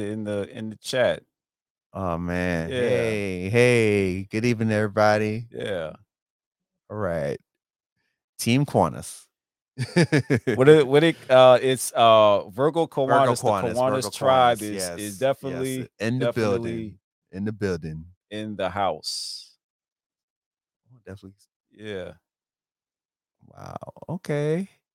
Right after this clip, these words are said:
Speaker 2: Yes, yes. Get your merch. Get your merch. Yes. <laughs> And get the book,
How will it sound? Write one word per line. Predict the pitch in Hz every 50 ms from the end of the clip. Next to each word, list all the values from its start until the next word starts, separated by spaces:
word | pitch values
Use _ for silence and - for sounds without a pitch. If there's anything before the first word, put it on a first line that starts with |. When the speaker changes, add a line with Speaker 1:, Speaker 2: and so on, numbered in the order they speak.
| _ _ _ _
Speaker 2:
Yes, | - 92 101 95 87 80 - - - - - - - -
yes. | - 92 95 95 90 82 80 85 - - - - - - -
Get | - 113 123 - -
your | 151
merch. | 135 135 139 143 127 110 92 -
Get | - - 123 - -
your | 147
merch. | 135 131 123 117 104 92 - - - - -
Yes. | 71 85 104 104 95 82 - - - - - - _ _ _ _ _ - - -
<laughs> | - 131 - 117 98 -
And | - 92 98 104 110
get | 117 -
the | - 113
book, | 101 92 104 95 85 78